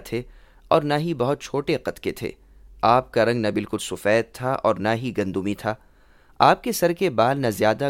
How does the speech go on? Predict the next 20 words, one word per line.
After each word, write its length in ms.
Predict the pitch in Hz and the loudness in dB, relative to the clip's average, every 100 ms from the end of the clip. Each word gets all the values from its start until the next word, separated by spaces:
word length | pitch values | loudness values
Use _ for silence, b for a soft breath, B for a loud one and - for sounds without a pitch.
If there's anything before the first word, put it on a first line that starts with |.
| 117 | -2
گھنگریالے 460 | 104 95 98 117 | -2 2 2 2
تھے 280 | 131 - 147 - _ | -2 -6 -6 -8 _
اور 140 | 113 | 2
نہ 100 | 107 131 | 2 0
ہی 160 | 151 131 | -2 -4
بالکل 260 | 123 127 | -6 -6
سیدھے 360 | - - 95 104 | -6 -6 -2 -2
تھے۔ 200 | - 123 - b b b b b | -4 -10 -12 b b b b b
اللہ 240 | 110 123 147 | 6 6 6
تعالیٰ 280 | 156 165 185 | 4 2 2
نے 100 | 175 | 2
آپ 200 | 160 - | 0 0
کو 100 | 151 | 0
چالیس 380 | 110 110 147 | 2 2 0
سال 220 | - 135 127 | -2 -2 -2
کی 160 | 113 | 0
عمر 280 | 107 127 120 | 0 0 -2
میں 140 | 135 | -2
مبعوث 520 | 123 98 98 98 95 - | -2 -4 -2 -4 -4 -4
کیا۔ 280 | 101 120 | -2 -2